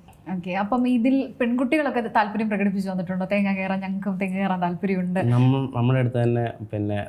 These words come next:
Speaker 2: തമിഴ്നാട്ടിൽ നിന്നുള്ള പിള്ളേരൊക്കെ ഉണ്ട്. പക്ഷെ
Speaker 1: ഉം.
Speaker 2: നമ്മളുമായിട്ട് അങ്ങനെ വർക്ക് ചെയ്യുന്നില്ല.
Speaker 1: ഉം.
Speaker 2: നമുക്കെന്ന് വെച്ച് കഴിഞ്ഞാൽ അക്കോമഡേഷനൊക്കെ കൊടുക്കാൻ പാടാണ് ഇപ്പം പിള്ളേർക്ക്. പിന്നെ നാട്ടിലുള്ള ആര് വന്നാലും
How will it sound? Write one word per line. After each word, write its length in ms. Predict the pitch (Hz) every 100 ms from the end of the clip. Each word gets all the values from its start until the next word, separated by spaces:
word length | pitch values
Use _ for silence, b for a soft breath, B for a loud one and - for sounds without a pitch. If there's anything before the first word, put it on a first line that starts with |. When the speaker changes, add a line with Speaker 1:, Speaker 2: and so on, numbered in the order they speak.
| -
Speaker 2:
തമിഴ്നാട്ടിൽ 400 | 104 104 113 113
നിന്നുള്ള 200 | 117 113
പിള്ളേരൊക്കെ 440 | 104 101 107 104 98
ഉണ്ട്. 160 | 90
പക്ഷെ 220 | 90 202
Speaker 1:
ഉം. 60 | 107
Speaker 2:
നമ്മളുമായിട്ട് 500 | 92 92 104 117 123
അങ്ങനെ 180 | 123 117
വർക്ക് 260 | 104 -
ചെയ്യുന്നില്ല. 400 | 107 95 95 92
Speaker 1:
ഉം. 60 | 196
Speaker 2:
നമുക്കെന്ന് 340 | - 180 113
വെച്ച് 160 | 107 110
കഴിഞ്ഞാൽ 200 | 113 113 - B B B -
അക്കോമഡേഷനൊക്കെ 600 | - 104 107 104 104 98
കൊടുക്കാൻ 320 | 92 95 92
പാടാണ് 420 | 92 92 90 82
ഇപ്പം 220 | 82 85
പിള്ളേർക്ക്. 400 | 87 85 82 - -
പിന്നെ 140 | 98
നാട്ടിലുള്ള 680 | 110 104 113 131 160 127 117 -
ആര് 340 | 101 110 135
വന്നാലും 560 | 127 104 107 131 -